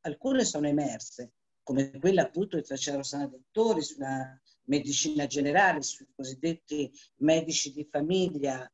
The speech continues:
e dell'ipotesi, della proposta che questi entrino a tutto tondo a far parte del servizio, eh, sanitario,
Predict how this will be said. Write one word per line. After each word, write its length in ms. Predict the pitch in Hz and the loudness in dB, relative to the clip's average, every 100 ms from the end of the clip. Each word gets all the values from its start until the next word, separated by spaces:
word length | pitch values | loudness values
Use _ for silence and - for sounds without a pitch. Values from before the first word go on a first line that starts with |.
| _ _ _ _ | _ _ _ _
e 420 | 151 175 185 - | 2 4 4 2
dell'ipotesi, 840 | 156 139 139 - 370 370 156 - 143 | -2 0 -2 4 6 8 4 0 -6
della 200 | 147 139 | -4 -4
proposta 840 | - 160 - 233 160 - - 135 - _ _ _ - | -4 -4 4 4 4 0 -6 -8 -10 _ _ _ -12
che 140 | 147 | -2
questi 420 | 196 190 - 160 | 0 0 -2 0
entrino 440 | 160 175 - 165 151 | 2 0 -2 0 0
a 120 | 151 _ | -2 _
tutto 280 | - - 165 | -14 -6 2
tondo 320 | 262 226 156 | 4 4 2
a 40 | |
far 360 | 151 - 151 - | -2 -2 -2 2
parte 340 | 175 175 170 | 2 2 0
del 140 | 143 143 | -4 -8
servizio, 840 | - 147 135 180 175 - 147 - - _ _ | -6 -8 -4 -4 -4 -2 -2 -4 -12 _ _
eh, 280 | 151 143 143 | 2 4 2
sanitario, 1120 | - 151 151 151 175 170 170 160 151 151 | 2 2 2 2 4 6 6 4 2 0